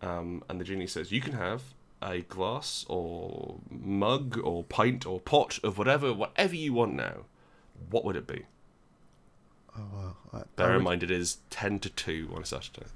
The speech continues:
Speaker 2: Oh, okay. It's, it's now.
Speaker 1: Yeah.
Speaker 2: In which case, I'll have some coffee.
Speaker 1: Just, just some coffee.
Speaker 2: Just some coffee.
Speaker 1: That's what you're using up your wish on.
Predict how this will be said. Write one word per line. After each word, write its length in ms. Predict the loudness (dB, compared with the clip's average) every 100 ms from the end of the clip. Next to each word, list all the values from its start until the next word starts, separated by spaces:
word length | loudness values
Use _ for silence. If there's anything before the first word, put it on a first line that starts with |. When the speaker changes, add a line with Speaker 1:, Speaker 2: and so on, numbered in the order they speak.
| 4
Speaker 2:
Oh, 140 | 8 8
okay. 320 | 6 0 0 -6 -2
It's, 260 | -2 -2 -6
it's 220 | -6 -2 2
now. 460 | 2 2 -2 -6 -8 -18 -20 -20 -20 -20 -20 -20 -12
Speaker 1:
Yeah. 200 | -6 -6 -6 -2
Speaker 2:
In 100 | 2
which 200 | 2 2
case, 220 | 0 0
I'll 160 | 0 0
have 180 | -2 -6
some 120 | -10
coffee. 460 | -8 -8 -8 -10 -12 -16 -20 -20 -20 -20 -20 -20 -18 -20 -18 -16 -14 -14 -16 -18 -18 -20 -18 -18 -12
Speaker 1:
Just, 300 | -10 -10 -8
just 200 | -4 -4
some 120 | -4
coffee. 320 | -8 -10 -10 -10 -8
Speaker 2:
Just 200 | -4 -4
some 120 | -4
coffee. 420 | -4 -6 -8 -12 -12 -4
Speaker 1:
That's 200 | -2 0
what 60 | 0
you're 80 | 2
using 240 | 2 -2
up 140 | -2
your 100 | -2
wish 300 | 0 0 0
on. 220 | -4 -6